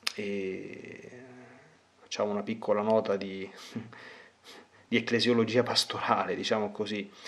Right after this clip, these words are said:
Noi sappiamo che la confessione rimane sempre individuale, ma da qualche anno a questa parte sono state promosse, a ragione, anche se i fedeli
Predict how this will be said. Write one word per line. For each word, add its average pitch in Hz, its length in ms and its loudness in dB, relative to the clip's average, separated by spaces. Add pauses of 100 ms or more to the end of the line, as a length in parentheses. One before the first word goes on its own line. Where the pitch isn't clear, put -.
(380)
Noi 120 120 2
sappiamo 123 380 10
che 104 100 4
la 104 100 4
confessione 117 420 6
rimane 107 280 4
sempre 135 280 4
individuale, 98 760 -2 (140)
ma 113 400 4 (340)
da - 100 -8
qualche 113 300 6
anno 113 140 6
a - 20 -2
questa 143 300 4
parte 131 640 4 (880)
sono 101 180 -2
state 107 260 4
promosse, 127 840 6 (300)
a 104 100 -6
ragione, 104 480 4
anche 101 220 -6
se 104 100 -4
i 98 40 -4
fedeli 104 520 4